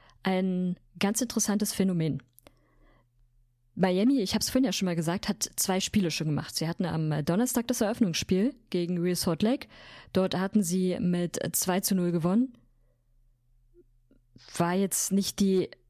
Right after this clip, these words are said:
krasseste Partie. Und da war an sich auch für Real Salt Lake mehr drin. Die zweite Partie war dann auswärts bei der Galaxy. Und, äh, da gab es ein ganz interessantes Phänomen,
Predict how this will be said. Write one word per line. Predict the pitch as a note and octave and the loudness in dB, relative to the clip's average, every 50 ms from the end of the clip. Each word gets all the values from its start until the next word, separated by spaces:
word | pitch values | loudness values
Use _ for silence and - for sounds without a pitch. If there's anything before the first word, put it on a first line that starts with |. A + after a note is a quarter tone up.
| _ _ _ _ _ - | _ _ _ _ _ -12
krasseste | - - G3 G3 G#3 G#3 - G#3 - - G3 | -8 -4 -4 -2 -2 -2 -2 -2 -4 -4 -2
Partie. | - - G3+ - - - A3 A3+ A#3+ C4 - - _ _ _ _ _ _ - _ - - _ _ - | -2 -2 -2 -2 0 2 2 4 4 2 0 -6 _ _ _ _ _ _ -20 _ -20 -20 _ _ -4
Und | - F#3+ F#3+ F#3+ - - - F#3 | -2 0 0 0 -2 -4 -2 0
da | - F#3 F3 | 2 2 4
war | F3 F3+ F3+ F#3+ - - _ | 2 2 2 0 -2 -2 _
an | - F3+ F3+ | -2 0 0
sich | E3 F#3+ - - | 0 -2 -2 -2
auch | - - | -4 -4
für | - - F3+ E3+ | -2 0 0 2
Real | E3 E3+ E3+ | 2 0 0
Salt | - - E3+ D3+ - | 0 -2 -2 0 0
Lake | F#3+ F#3 - - | -2 -2 0 0
mehr | F3+ E3+ E3+ E3 | 0 0 0 -2
drin. | - D3+ D#3+ F3+ B3 - - - _ _ _ _ _ _ _ - - _ _ _ _ _ _ _ _ _ _ _ _ - | -2 -2 0 0 -2 -2 -6 -14 _ _ _ _ _ _ _ -20 -20 _ _ _ _ _ _ _ _ _ _ _ _ -2
Die | G#3 A3 - - | -2 -2 0 -2
zweite | - - - G#3 A3 C4 D4+ - | -2 0 2 2 2 2 2 0
Partie | A#3 - - E3+ - - - D#3+ C#3 D3 - - | 0 2 0 0 0 -2 -2 -2 -2 -4 -2 -2
war | - F3+ F#3 | -2 0 0
dann | - F3+ F3 F#3 F#3 F3+ - - | 0 0 0 0 -2 -4 -4 -4
auswärts | - - A3+ C#4 - - - E3 F3+ A3 A3+ - - - - - - G3 - _ - | -4 -2 -2 -2 -2 -2 -2 -2 -2 -2 -4 -4 -4 -4 -6 -6 -10 -12 -14 _ -4
bei | - G3+ E3+ F3 F3+ F3+ F#3 F#3 F3+ - | -2 0 0 0 0 0 0 -2 0 0
der | G3+ G#3 | -2 0
Galaxy. | - B3 B3 G3+ D#3 C#3 - - - - C3+ - C#3 - _ _ - - _ _ _ _ _ _ _ _ _ _ _ _ _ _ | 0 0 0 0 -2 -4 -4 -4 -4 -4 -6 -6 -8 -12 _ _ -20 -20 _ _ _ _ _ _ _ _ _ _ _ _ _ _
Und, | - F#3 F3+ F3 F3 F3+ F3 - - - | -2 -2 0 0 0 -2 -2 -4 -6 -4
äh, | - F#3 F3 E3 - - - - - - - - _ _ _ _ | -4 -2 -2 -2 -4 -4 -6 -8 -10 -14 -18 -20 _ _ _ _
da | - F#3+ A3+ B3+ | -2 -2 0 -2
gab | - A#3 A#3+ A#3+ | -2 -4 -2 -2
es | B3+ - - - | -4 -4 -4 -4
ein | - F3+ G3 G3 G3 G3 G3 F3+ F#3+ | -4 -2 -2 0 0 -2 -2 -4 -4
ganz | F#3+ - G#3 B3 - | -2 -2 -2 -2 -2
interessantes | C#4 C4+ - - - - - B3 D#4+ - A3 - - | -4 -4 -2 -4 -2 0 -2 -2 -2 -2 -4 -4 -2
Phänomen, | - G#3 F#3+ F3+ F3+ G#3 C4 A3 F3+ G#3 C4 - | -2 -2 0 0 0 0 2 2 2 0 0 -2